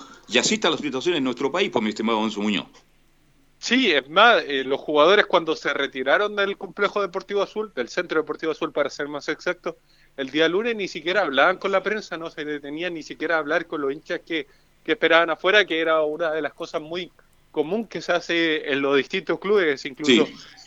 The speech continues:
Speaker 2: eh, no solamente
Speaker 1: ¿Usted
Speaker 2: en
Speaker 1: cómo,
Speaker 2: la
Speaker 1: cómo se,
Speaker 2: Universidad de Chile,
Speaker 1: cómo se
Speaker 2: la
Speaker 1: está
Speaker 2: salida que
Speaker 1: saludando
Speaker 2: está
Speaker 1: usted
Speaker 2: por
Speaker 1: con su amigo, con
Speaker 2: Ariel
Speaker 1: su fan?
Speaker 2: Parrón,
Speaker 1: ¿Cómo se
Speaker 2: los
Speaker 1: saluda
Speaker 2: jugadores
Speaker 1: usted?
Speaker 2: no se,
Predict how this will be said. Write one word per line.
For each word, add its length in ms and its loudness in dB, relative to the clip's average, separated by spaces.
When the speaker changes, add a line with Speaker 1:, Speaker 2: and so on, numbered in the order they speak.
Speaker 2:
eh, 260 6
no 120 0
solamente 340 4
Speaker 1:
¿Usted 140 8
Speaker 2:
en 40 8
Speaker 1:
cómo, 140 8
Speaker 2:
la 60 2
Speaker 1:
cómo 220 4
se, 120 2
Speaker 2:
Universidad 60 6
de 100 0
Chile, 180 -8
Speaker 1:
cómo 140 2
se 60 0
Speaker 2:
la 80 2
Speaker 1:
está 80 -2
Speaker 2:
salida 200 4
que 60 4
Speaker 1:
saludando 200 0
Speaker 2:
está 40 2
Speaker 1:
usted 120 -4
Speaker 2:
por 80 2
Speaker 1:
con 80 -2
su 160 0
amigo, 280 2
con 80 4
Speaker 2:
Ariel 160 4
Speaker 1:
su 80 -2
fan? 100 6
Speaker 2:
Parrón, 140 4
Speaker 1:
¿Cómo 160 0
se 80 -2
Speaker 2:
los 80 2
Speaker 1:
saluda 180 2
Speaker 2:
jugadores 280 6
Speaker 1:
usted? 100 -8
Speaker 2:
no 140 -4
se, 340 0